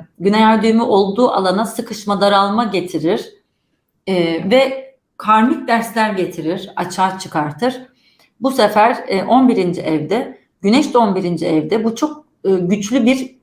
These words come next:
e, on birinci ev göstergesi arkadaşlar bizlere. Hepimizin toplumsal olarak odağı orada olacak. Kişisel planda belki daha çok egosal konularda,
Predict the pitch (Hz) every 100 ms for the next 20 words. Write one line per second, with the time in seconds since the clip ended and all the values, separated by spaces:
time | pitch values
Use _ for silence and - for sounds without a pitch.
0 | _ - 190 185 - 233 220 220 220 220
1 | 220 190 180 180 156 147 143 143 151 151
2 | 143 147 - 190 247 - 165 160 160 143
3 | 233 - - _ _ _ _ 240 254 214
4 | 202 240 247 226 226 226 233 202 185 190
5 | 190 254 247 208 202 165 151 156 - _
6 | _ _ _ _ 262 - - 269 269 254
7 | 240 233 226 240 233 214 220 226 226 -
8 | 214 226 220 202 196 202 185 180 170 170
9 | 175 -